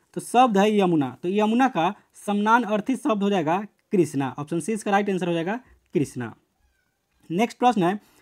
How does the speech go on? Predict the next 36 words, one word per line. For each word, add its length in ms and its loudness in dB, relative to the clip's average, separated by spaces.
मुख 340 2
का 160 2
विलोम 480 4
चुने। 420 -2
तो 60 0
मुख 360 6
यानी 240 2
कि 260 2
गूंगा, 600 2
इसका 240 0
विलोम 340 4
शब्द 200 0
हो 80 4
जाएगा 340 2
वाचाल, 600 4
यानी 180 0
कि 60 -2
बहुत 240 2
बोलने 260 2
वाला। 220 0
ऑप्शन 180 -4
सी 140 -4
इसका 320 -2
राइट 240 -2
आंसर 200 -4
होगा। 280 -8
नेक्स्ट 260 -2
प्रश्न 240 2
है, 220 -2
रास्ता 400 2
देखना 380 0
मुहावरे 380 0
का 140 -2
सही 320 0
अर्थ 280 -4
है। 220 -8